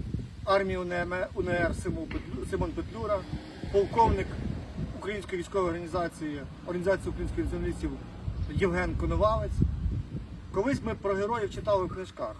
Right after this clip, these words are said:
колись ми захоплювалися героями. Тепер тут, на Донбасі, я бачу десятки і сотні українських героїв, які б'ють російську навалу, які посадками завалили трупи ванюшек, які прийшли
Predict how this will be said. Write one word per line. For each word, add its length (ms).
колись 360
ми 80
захоплювалися 600
героями. 420
Тепер 400
тут, 200
на 100
Донбасі, 520
я 100
бачу 340
десятки 440
і 20
сотні 360
українських 460
героїв, 360
які 220
б'ють 440
російську 460
навалу, 460
які 180
посадками 680
завалили 400
трупи 340
ванюшек, 560
які 220
прийшли 460